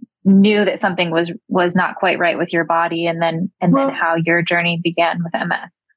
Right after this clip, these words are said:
Speaker 2: You know, i-, in, so in two thousand, I, uh, developed weakness of my left leg.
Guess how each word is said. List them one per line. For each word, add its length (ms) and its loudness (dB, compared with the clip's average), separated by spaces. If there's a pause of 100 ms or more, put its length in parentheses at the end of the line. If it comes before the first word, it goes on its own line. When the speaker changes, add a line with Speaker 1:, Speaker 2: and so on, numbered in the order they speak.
(360)
Speaker 2:
You 100 4
know, 340 2 (540)
i-, 220 0
in, 280 4
so 200 0
in 100 4
two 160 2
thousand, 640 2
I, 480 4
uh, 80 0
developed 400 -2
weakness 320 2
of 100 2
my 300 0
left 240 -2
leg. 300 0